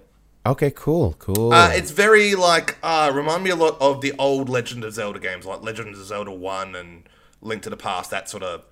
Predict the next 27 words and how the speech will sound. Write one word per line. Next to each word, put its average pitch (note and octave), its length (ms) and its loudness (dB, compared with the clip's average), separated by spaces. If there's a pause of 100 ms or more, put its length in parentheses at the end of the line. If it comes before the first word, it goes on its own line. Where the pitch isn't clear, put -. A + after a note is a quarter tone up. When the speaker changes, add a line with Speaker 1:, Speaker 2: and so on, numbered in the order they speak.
(100)
Speaker 2:
style F#2 460 -8
of F2+ 220 -14 (360)
old F#2+ 200 -10
dungeon. F2 400 -12 (920)
Speaker 1:
Oh, F#2 300 -6
nice. E2+ 460 -4
Speaker 2:
And D3+ 100 -8
you D3+ 60 -4
go E3+ 260 6
in, D3+ 260 4
you C3+ 60 0
Speaker 1:
Nice. A2+ 80 -4
Speaker 2:
kill D3+ 140 0
bad B2+ 260 0
guys, A#2 260 -2
and A2 80 -12
they A2 140 -4
open G#2+ 220 -6
the E2+ 60 -20
doors G2+ 580 -8
and, F#2+ 360 -18
and G2+ 140 -20
things F#2+ 240 -12
like E2+ 100 -14
that, E2 220 -10
you D#2+ 80 -14
know. - 140 -14